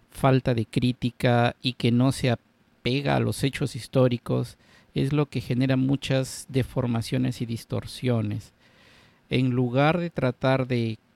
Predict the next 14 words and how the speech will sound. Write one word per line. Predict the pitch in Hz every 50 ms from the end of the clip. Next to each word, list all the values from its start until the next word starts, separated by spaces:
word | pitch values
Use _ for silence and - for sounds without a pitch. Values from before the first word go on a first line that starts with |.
| _ _ _ _ _ _ _ - -
resolver | 143 135 135 131 - - - 131 123 123 120 135 151 170 170 170 170 170 160 - -
cada | - 160 160 156 156
uno | 151 147 151 156 160 160 156 156 151
de | 139 135 127
los | 123 123 - -
errores | 127 120 - 127 131 139 147 147 135 135 135 131 131 127 - - -
y | 123 117 117 117 120
hacer | 120 - - 139 143
una | 147 143 139 135
lista | 131 139 139 - - - 139
de | 127 127
errores | 120 - 131 135 131 127 127 -
y | 135
corregirlos, | - - 143 - 131 131 127 - - 165 156 139 139 131 135 135 139 - -